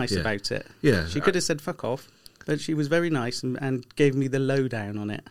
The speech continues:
Speaker 2: Uh, no, I think that, I think that's very, uh, um, what's the word I'm looking for, Kai?
Speaker 1: Carlumbo.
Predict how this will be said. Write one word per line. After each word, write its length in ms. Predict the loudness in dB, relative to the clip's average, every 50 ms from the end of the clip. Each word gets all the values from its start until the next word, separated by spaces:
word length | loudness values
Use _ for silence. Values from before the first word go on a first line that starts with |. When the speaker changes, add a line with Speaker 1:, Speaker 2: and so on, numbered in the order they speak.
| _ -8
Speaker 2:
Uh, 540 | -6 -4 -4 -4 -4 -4 -6 -6 -6 -8 -10 -14 _ _ _ _ -20 -20 -8 _
no, 260 | 0 2 4 4 2
I 40 | 2
think 220 | 2 0 0 2
that, 220 | 2 0 2 0 0
I 20 | -2 -2
think 120 | -4 -4
that's 120 | -4 -6
very, 420 | -4 -2 0 0 0 0 0 0 -2
uh, 340 | -2 -2 -2 -4 -4 -6 -6 -4
um, 340 | -4 -2 -2 -2 -4 -6 -6
what's 160 | -6 -6 -2 2
the 60 | 2
word 140 | 2 2 2
I'm 100 | 0 -2
looking 180 | -4 -4 -6
for, 180 | -6 -4 -6 -6
Kai? 280 | -4 -4 -4 -4 -4 -6 -8 _ -6
Speaker 1:
Carlumbo. 880 | -2 2 2 4 4 4 4 4 4 4 2 2 0 -2 -4 -6